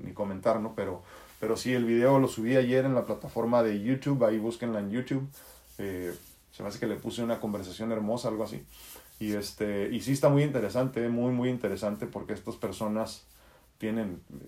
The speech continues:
híjole, más de treinta años, este, eh, preparándose en cuestión de, pues, desde meditación hasta crecimiento espiritual, y, y es un trabajo constante de personas que verdaderamente, eh, tienen un nivel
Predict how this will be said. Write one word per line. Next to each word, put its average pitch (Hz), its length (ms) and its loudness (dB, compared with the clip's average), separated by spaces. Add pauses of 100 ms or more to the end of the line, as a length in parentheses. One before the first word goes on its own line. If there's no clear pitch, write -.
(160)
híjole, - 300 -6 (100)
más 104 260 0
de 113 80 0
treinta 110 460 -2
años, 107 260 -6
este, 101 300 -10
eh, 92 600 -10
preparándose 110 760 0
en 107 80 -8
cuestión 110 420 -4
de, 104 260 -2 (540)
pues, 156 160 2
desde 123 240 4
meditación 117 840 0
hasta 104 240 -4
crecimiento 107 520 -6
espiritual, 98 880 0
y, 117 60 -6
y 110 60 -2
es 98 120 -6
un 117 60 -4
trabajo 107 380 0
constante 104 480 -4
de 104 80 0
personas 104 440 -6
que 107 100 -6
verdaderamente, 95 1000 -2 (720)
eh, - 240 -12
tienen 113 280 0
un 113 200 0
nivel 107 320 0